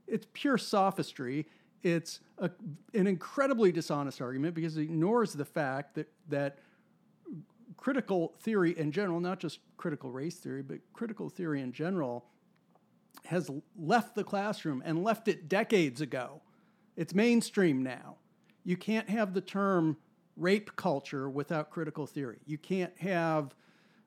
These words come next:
uh, Me Too, believe all women. You can't have that without critical theory. And, uh, and I think they know that. I think they know that it's not limited to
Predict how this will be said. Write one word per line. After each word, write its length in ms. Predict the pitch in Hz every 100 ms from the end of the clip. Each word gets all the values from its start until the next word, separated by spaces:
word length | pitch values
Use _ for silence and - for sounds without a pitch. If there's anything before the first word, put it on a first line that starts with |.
| _
uh, 560 | 147 139 135 131 127 139 208 - -
Me 280 | 175 185 190
Too, 340 | - 208 147 - - _ _ _ _ _ _ -
believe 400 | 160 151 175 196
all 240 | 170 165 160
women. 320 | 160 147 117
You 80 | 151
can't 240 | 185 226
have 240 | 202 233 180
that 200 | 139 127
without 320 | 151 170 156
critical 380 | - 160 160 143
theory. 520 | - 147 135 156 - _ _ _ _ _ _
And, 360 | 156 156 151 151 -
uh, 480 | 160 147 143 143 143 - _ _ _ _ _ _ _ _ _ _ - _ _ _ -
and 400 | 165 160 156 156
I 120 | - 175
think 240 | 220 208
they 100 | 185
know 320 | 175 185 185
that. 380 | 165 107 110 -
I 80 | 160
think 280 | 147 175 156
they 120 | 160
know 280 | 151 160 156
that 180 | 139 143
it's 160 | -
not 240 | 156 151 151
limited 640 | 151 170 175 147 131 123 - _ _ _ _
to 480 | - 156 135 135